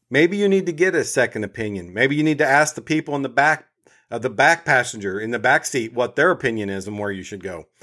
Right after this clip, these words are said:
Go get other opinions from other doctors. Do some research yourself.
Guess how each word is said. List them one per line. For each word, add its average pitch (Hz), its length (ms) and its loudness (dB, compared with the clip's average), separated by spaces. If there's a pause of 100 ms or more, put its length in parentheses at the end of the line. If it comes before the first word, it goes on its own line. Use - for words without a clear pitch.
(520)
Go 170 180 6
get 208 180 2
other 180 220 4
opinions 147 420 -2
from 123 160 -6
other 117 220 0
doctors. 104 500 -4 (380)
Do 185 180 2
some 226 240 -2
research 190 460 2
yourself. 120 540 -2